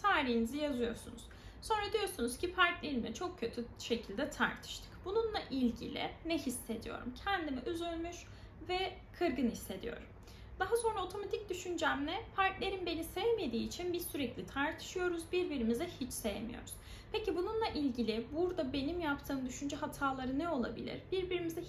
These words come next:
hiç sevmiyoruz." dediğim için ya hep ya hiççi düşünme tarzında bir düşünce hatası yapmış olabilirim. Partnerimin beni sevmediğini düşünmek onun zihnini okuduğumu gösterir.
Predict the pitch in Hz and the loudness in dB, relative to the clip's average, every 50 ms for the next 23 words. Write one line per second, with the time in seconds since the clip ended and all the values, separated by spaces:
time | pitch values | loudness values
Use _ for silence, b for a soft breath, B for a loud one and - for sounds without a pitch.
0 | - - 359 359 359 - - - 302 247 220 214 208 202 - - - - 240 226 | 0 2 2 2 2 0 -2 0 2 2 2 2 0 -2 -2 -4 -4 -4 -6 -6
1 | - - 214 214 - 240 262 302 277 233 226 - - 240 277 B B B B B | -4 -4 -4 -2 -2 0 0 2 2 2 2 2 0 -2 -2 B B B B B
2 | - 320 339 - 349 330 330 - - - 254 262 - - - 240 - - - 294 | -2 -2 0 2 0 0 0 0 0 0 0 0 0 -2 -2 -2 -2 -2 -2 -2
3 | 247 233 240 - - 233 214 185 - 190 - - 208 190 190 190 185 - 185 - | 0 0 0 0 2 0 0 2 0 -4 -4 -4 -4 -2 -2 -4 -4 -6 -6 -6
4 | - - - 185 - - - - - 202 196 202 190 - - 208 214 208 - - | -4 -4 -4 -4 -4 -6 -6 -6 -6 -6 -4 -4 -6 -6 -4 -4 -4 -4 -2 -2
5 | 220 196 - - 220 214 - 226 202 202 190 185 - - - - 220 B B B | -2 -2 -2 -2 -4 -4 -2 -2 -2 -2 -4 -4 -4 -4 -6 -6 -10 B B B
6 | B B - 302 294 285 285 - 320 320 330 339 359 349 311 294 294 320 330 - | B B 6 6 6 6 6 2 0 0 0 0 0 2 2 2 0 0 0 0
7 | - 320 294 330 339 339 320 254 247 247 240 233 226 226 220 - - 226 202 202 | 2 2 2 2 0 0 -2 0 2 4 4 4 4 2 -2 -2 -2 -2 0 0
8 | 233 247 - 247 247 277 294 277 277 277 247 269 277 285 294 330 - 294 285 - | -2 0 2 4 4 4 4 2 2 2 4 4 6 4 4 4 2 -2 -2 0
9 | 285 220 233 233 214 196 190 180 190 - - - - - 190 190 - 226 | 2 4 6 4 4 4 0 -2 -4 -4 -4 -6 -8 -8 -6 -6 -6 -8